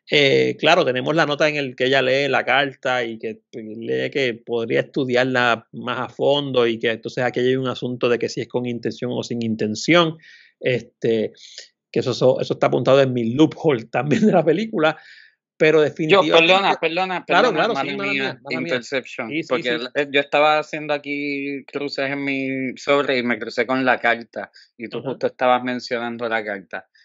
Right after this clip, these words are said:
Speaker 2: Pero en verdad, no es culpa de ella por ser presenta y leer lo que no le tocaba.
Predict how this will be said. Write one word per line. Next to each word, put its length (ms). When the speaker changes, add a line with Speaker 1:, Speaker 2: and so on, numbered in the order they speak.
Speaker 2:
Pero 220
en 120
verdad, 320
no 180
es 160
culpa 400
de 120
ella 140
por 200
ser 220
presenta 500
y 40
leer 220
lo 100
que 120
no 120
le 120
tocaba. 440